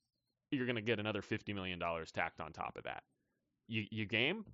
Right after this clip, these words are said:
a-, and you get to start playing in the big leagues for us next year. Like, I don't know how you <laughs> say no to that. Like, that's,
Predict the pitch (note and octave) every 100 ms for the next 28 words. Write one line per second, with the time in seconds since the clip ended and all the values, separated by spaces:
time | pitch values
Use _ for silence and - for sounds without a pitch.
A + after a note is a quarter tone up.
0 | - - A#2 C#3 C3+ C3 C#3 B2 - A#2
1 | - A2+ G#2 F#2+ F#2 F#2 F#2 D#2+ - D#2
2 | C#2 - - E2 - - G1+ - _ _
3 | - G2 - A#2 C#3 C3+ B2 A#2 G#2 -
4 | C3+ A#2+ D3 G2 - - - D#2+ G2+ G2
5 | - -